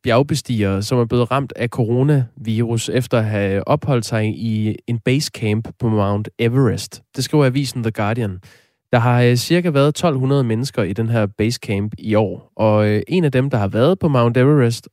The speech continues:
og nu er blevet smittet med corona, er, øh, dig, Carsten Lillelund Pedersen, øh, bjergbestiger.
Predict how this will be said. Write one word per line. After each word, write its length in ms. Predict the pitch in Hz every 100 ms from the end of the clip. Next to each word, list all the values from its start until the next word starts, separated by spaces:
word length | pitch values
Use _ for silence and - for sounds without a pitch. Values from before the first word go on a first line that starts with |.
| -
og 100 | 120
nu 160 | 135 -
er 120 | 117
blevet 260 | - 135
smittet 360 | 107 139 156 135
med 220 | 104 107
corona, 580 | 110 123 107 127 135 117
er, 340 | - 101 98 95
øh, 60 | 95
dig, 240 | 107 127 143
Carsten 420 | 135 139 - 123
Lillelund 500 | 117 135 147 120 104
Pedersen, 500 | - 151 110 - 104
øh, 160 | 101 98
bjergbestiger. 680 | - 117 156 156 - 113